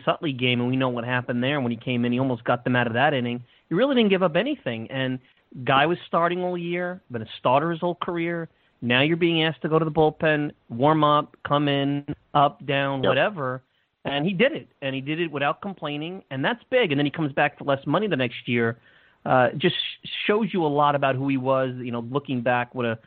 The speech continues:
Speaker 1: a unique team that was. And he was a big part of that bridge to Familia, uh, which they badly needed during that postseason.
Speaker 2: Uh, Terry Collins says in the book, uh, I got to speak to Terry Collins over the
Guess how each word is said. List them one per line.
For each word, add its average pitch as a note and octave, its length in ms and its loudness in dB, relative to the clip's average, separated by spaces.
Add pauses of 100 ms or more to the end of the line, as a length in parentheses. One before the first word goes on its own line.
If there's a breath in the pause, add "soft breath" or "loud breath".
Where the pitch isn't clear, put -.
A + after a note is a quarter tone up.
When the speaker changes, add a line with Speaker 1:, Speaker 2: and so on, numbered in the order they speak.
(260 soft breath)
Speaker 1:
a - 20 -4
unique B2+ 480 4
team C3+ 200 2
that A#2+ 160 0
was. A#2 260 0
And A#2+ 100 0
he F3 60 4
was G#3 120 0
a F#3 40 0
big G3 220 -2
part G3 240 2
of D3+ 80 0
that C#3+ 180 2
bridge D3 540 0
to A#2+ 240 0
Familia, A#2+ 500 2 (400 soft breath)
uh, A2+ 140 0
which A#2+ 160 0
they B2+ 100 6
badly B2+ 400 4
needed A#2+ 320 0
during A2 200 -2
that A2+ 140 -6
postseason. A#2 540 -6 (840)
Speaker 2:
Uh, G2 220 6 (200)
Terry A#2 180 6
Collins A#2 400 4
says G#2 200 -2
in G#2 100 -8
the G2+ 80 -8
book, G#2+ 340 -4
uh, G2 60 -2
I F2 300 -2
got F2 180 -8
to - 80 -20
speak F#2+ 220 -14
to - 120 -20
Terry G2 160 -6
Collins F#2+ 360 -4
over F#2 140 -6
the F2 60 -12